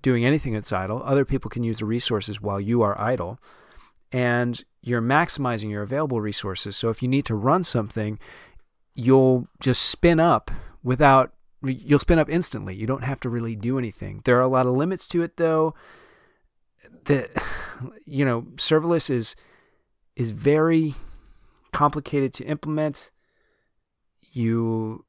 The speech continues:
there are security issues, there are safety issues, there is, uh, stability issues. There, you're only allowed to have so many instances running at the same time. You're only allowed to run a single instance for a such and such time.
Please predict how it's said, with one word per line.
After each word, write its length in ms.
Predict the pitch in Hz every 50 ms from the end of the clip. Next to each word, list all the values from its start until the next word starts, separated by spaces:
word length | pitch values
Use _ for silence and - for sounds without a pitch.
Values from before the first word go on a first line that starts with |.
| _ _ -
there 280 | 127 117 110 107 101
are 60 | 101
security 720 | 101 - - - - - 131 - - 180 190 190 180 175 175
issues, 320 | 170 165 - 160 147 131
there 160 | 101 98 92
are 60 | 90 92
safety 440 | - - 165 165 160 - 156 151
issues, 460 | 147 139 - - 139 131 127 123 - - _ _ _ _ _ _ _ -
there 460 | - 113 117 117 113 117 117 117 - - _ _ _ _
is, 760 | - 120 117 113 113 110 110 107 104 - - - - - - - _ _ _ _ _ _
uh, 480 | - 123 113 107 101 98 95 95 95 95 - - - - _ _ _ _
stability 600 | - - - - 104 127 139 165 165 165 156 151 143
issues. 600 | 147 147 - - 147 139 139 135 131 123 - - _ _ _ _ _ _ _ _ -
There, 540 | - 120 120 117 117 113 117 120 - - -
you're 360 | 139 - 123 127 131 131 131
only 200 | 139 143 143 143
allowed 260 | 139 131 131 127 123
to 60 | -
have 220 | 120 117 120 120 -
so 160 | - 135 123
many 180 | 123 123 123 120
instances 540 | 120 117 - - 120 110 - 123 117 101
running 240 | 101 117 117 117 117
at 80 | 113 101
the 80 | 110
same 220 | 104 - 117 110 107
time. 380 | - - 131 135 135 139 143
You're 140 | 135 123 107
only 220 | 110 113 117 117 113
allowed 240 | 113 113 113 113
to 100 | - -
run 240 | 104 107 113 117 117
a 40 | 113
single 280 | - - 120 120 127 135
instance 380 | 131 131 123 - 127 123 -
for 140 | - 123 123
a 60 | 123
such 240 | - - 123 113 -
and 140 | 123 123 113
such 280 | - 127 123 - -
time. 340 | - 127 127 123 123 127 123